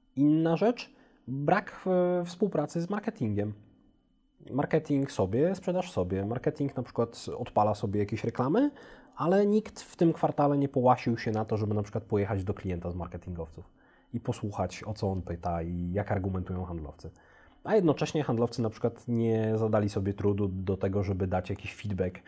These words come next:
wykraczający poza to, że leadów jest za mało i leady są słabe. To zwykle, zwykle te są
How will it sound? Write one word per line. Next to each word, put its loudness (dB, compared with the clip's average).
wykraczający 2
poza 0
to, -2
że 0
leadów 0
jest -2
za -2
mało 4
i 2
leady 0
są -6
słabe. -12
To -2
zwykle, 4
zwykle 2
te 4
są 2